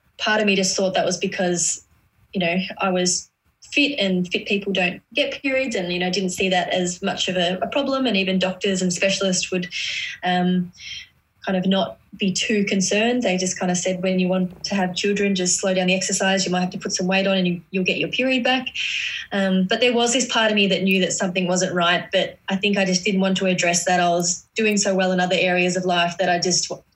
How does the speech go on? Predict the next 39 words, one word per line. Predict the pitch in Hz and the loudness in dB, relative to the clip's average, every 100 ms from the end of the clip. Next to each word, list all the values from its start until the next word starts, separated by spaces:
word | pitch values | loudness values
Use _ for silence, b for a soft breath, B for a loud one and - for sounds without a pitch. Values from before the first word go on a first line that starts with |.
| - | -4
kept | 269 | -4
putting | - 214 | 0 0
that | 190 185 | 2 0
to | 196 | 0
the | 185 | 0
back | 185 - | 0 0
burner | 185 180 175 | 0 2 0
and | 180 | 0
just | 185 - - - | -2 -4 -6 -6
ignored | 233 202 190 185 | -2 2 2 2
it. | 190 - B B B B B B B B 208 | 0 -2 B B B B B B B B 0
Um, | 196 190 185 180 - _ _ - - - _ | 2 4 2 0 -4 _ _ -10 -10 -18 _
and | 240 233 | 0 2
then | 247 247 | 4 4
I | 226 | 2
got | 220 | 4
into | 208 196 | 2 2
triathlon | 190 208 202 262 277 262 269 269 | 2 2 2 2 2 2 2 2
and | 226 202 | 2 4
I | 190 | 4
exceeded | 190 185 196 - 202 196 | 4 2 0 0 2 2
really | 196 185 | 2 2
well | 190 208 202 | 2 2 4
in | 190 185 | 2 2
triathlon. | 180 185 202 208 220 214 | 0 2 0 0 0 2
I | 190 | 2
made | 180 175 | 2 0
the | |
Australia | 175 - 202 202 202 | 0 2 2 2 2
team | 208 202 202 | 2 2 2
for | 190 175 170 | 0 0 -2
sprint | - 214 214 | -2 -2 0
distance, | 196 196 202 196 | 0 0 0 0
Olympic | 202 196 196 - | 0 0 0 0
distance, | 202 196 196 190 - | 0 0 0 0 0
duathlon | 202 196 196 196 | 0 2 0 0
and | 180 | 0
half | 185 180 185 | 0 0 0
Ironman. | 208 220 226 226 233 | 0 2 2 2 2